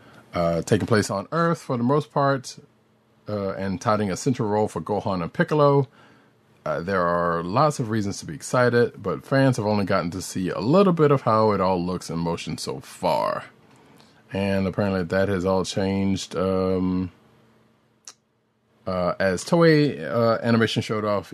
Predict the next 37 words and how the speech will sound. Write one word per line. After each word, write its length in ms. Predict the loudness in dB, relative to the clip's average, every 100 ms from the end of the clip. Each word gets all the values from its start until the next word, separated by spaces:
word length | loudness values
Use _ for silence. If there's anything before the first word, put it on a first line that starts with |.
| -4
even 280 | 0 2 2
more 200 | 4 2
of 80 |
the 80 | 2
new 120 | 2
movie 360 | 2 0 -2 -4
during 280 | -2 -2 -4
a 40 |
special 380 | -8 -4 -4 -2
panel 420 | -2 0 0 0
for 200 | -2 -2
the 120 | -2
film 340 | -4 0 2 2
as 140 | 0
a 20 |
part 180 | 0 0
of 80 | 2
Dragon 280 | 0 0 2
Ball 400 | 2 4 2 -2
Games 600 | -2 2 2 2 0 -2
Online 640 | 0 0 2 0 0 0 -2
event. 640 | -6 -8 -2 -2 -4 -16 -18 _ _ _ _ _ 0
Of 120 | 0
the 140 | 0 -4
Dragon 460 | -6 -6 -4 -4
Ball 180 | -2 -4
Games 280 | -4 -4 -4
Online 360 | -2 -2 -2
event. 400 | -4 -4 -8 -8 -16 -20 -20 -20 -18 -6
Uh, 320 | 0 2 2 0
there 140 | -4
was 120 | -2
no 240 | 2 2 2
new 440 | 4 4 4 0
full 340 | -4 0 0
trailer 300 | 0 -2 0
released 500 | 0 -2 -2 -4 -8